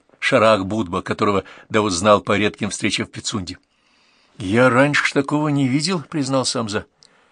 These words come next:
"Такое здесь нечасто случается. Они нас не очень-то любят. Жил я под Ингуром, тогда дельфины к нам плавали. Бывало, мы расставляли сеть,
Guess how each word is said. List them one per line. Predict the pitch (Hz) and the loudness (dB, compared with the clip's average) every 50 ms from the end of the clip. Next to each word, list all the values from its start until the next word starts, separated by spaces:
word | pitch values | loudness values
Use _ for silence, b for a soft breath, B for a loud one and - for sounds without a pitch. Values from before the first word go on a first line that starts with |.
| b b b b | b b b b
"Такое | - 143 123 - 170 185 190 185 180 | -10 -10 -6 -2 0 2 4 4 4
здесь | 156 139 170 180 170 - - | 4 2 2 2 2 0 0
нечасто | 170 160 143 - - 156 151 135 - 143 139 | -2 -2 -2 2 4 4 4 4 2 0 0
случается. | 143 - 135 - - 120 107 104 95 - - - - _ _ _ _ _ _ _ _ _ _ _ _ | 0 -2 -4 -2 -2 -2 -2 -2 -2 -4 -6 -6 -10 _ _ _ _ _ _ _ _ _ _ _ _
Они | - - - 190 190 | -6 -6 -4 -4 -2
нас | 190 196 185 156 - - | 2 4 4 4 4 0
не | 180 185 196 | 0 0 0
очень-то | 180 - - 135 120 98 127 113 | 0 2 2 0 0 2 0 0
любят. | 107 101 92 92 - - - _ _ _ _ _ _ _ _ | 0 0 -2 -2 -6 -8 -16 _ _ _ _ _ _ _ _
Жил | - 220 202 190 165 | -2 0 2 4 6
я | 131 117 110 | 6 4 4
под | - 120 110 101 - | 4 0 0 0 2
Ингуром, | - 135 131 131 123 120 123 113 110 101 90 - _ _ _ _ _ _ _ | 2 2 2 2 2 2 4 4 4 2 0 -2 _ _ _ _ _ _ _
тогда | - - 101 104 | -14 -6 -4 -2
дельфины | 104 117 113 98 - - 135 123 120 117 | 0 0 -2 -2 0 2 2 4 4 2
к | - | 2
нам | 131 123 120 110 | 0 0 0 2
плавали. | 131 123 110 104 101 101 104 107 - - _ _ _ _ _ _ _ _ _ _ - | 4 6 6 6 6 4 0 -6 -12 -20 _ _ _ _ _ _ _ _ _ _ -10
Бывало, | 127 117 117 123 123 123 120 | -2 2 4 6 6 6 4
мы | 120 120 117 | 4 4 2
расставляли | 123 120 - - 120 117 117 117 117 | 2 0 2 2 2 4 4 2 2
сеть, | 110 - - - 135 151 143 - - | 0 0 2 2 2 2 2 0 -2